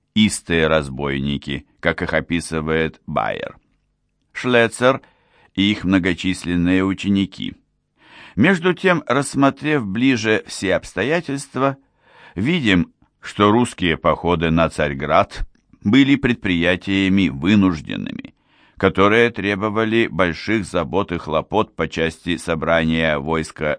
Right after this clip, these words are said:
и кораблей или морских лодок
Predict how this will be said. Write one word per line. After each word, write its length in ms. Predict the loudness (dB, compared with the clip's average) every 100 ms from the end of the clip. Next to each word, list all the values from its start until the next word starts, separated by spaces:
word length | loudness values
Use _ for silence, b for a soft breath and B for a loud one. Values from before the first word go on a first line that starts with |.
| -6
и 100 | -8
кораблей 760 | -6 -6 -6 -6 -2 -2 -2 b b b
или 220 | 0 2
морских 580 | 2 2 0 -4 -6 -4
лодок 520 | -2 -2 0 -2 -6